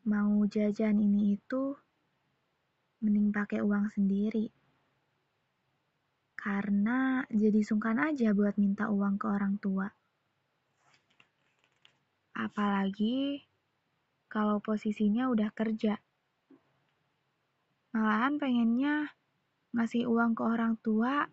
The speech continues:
dari hasil keringat kita sendiri. Nangis juga emang beneran nangis.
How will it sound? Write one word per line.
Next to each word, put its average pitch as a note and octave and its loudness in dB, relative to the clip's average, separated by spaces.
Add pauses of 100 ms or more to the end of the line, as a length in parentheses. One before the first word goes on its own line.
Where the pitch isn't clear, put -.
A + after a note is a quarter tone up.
(160)
dari A3 2
hasil A3 -2
keringat G#3+ 0
kita A3 -8
sendiri. A#3+ 2 (4000)
Nangis B3 0
juga B3+ 0
emang C#4+ 0
beneran G#3+ 4
nangis. A3 2